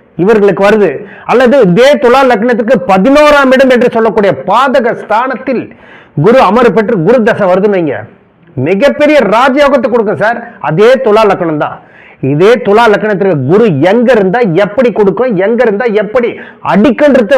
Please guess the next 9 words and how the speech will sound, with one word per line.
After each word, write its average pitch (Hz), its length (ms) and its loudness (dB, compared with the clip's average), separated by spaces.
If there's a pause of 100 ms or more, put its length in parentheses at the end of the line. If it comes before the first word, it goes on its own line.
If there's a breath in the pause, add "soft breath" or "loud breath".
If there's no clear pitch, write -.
வந்து 233 180 2 (520)
எழுதப்பட்ட 240 560 0
விதி 208 160 -2 (100)
சார். 165 320 -6 (500 loud breath)
இதெல்லாம் 233 340 2
வந்து 233 140 2 (120)
மாத்தவே 247 360 2 (120)
முடியாது. 202 340 0 (920)
ஜாதகன்றது 220 1080 0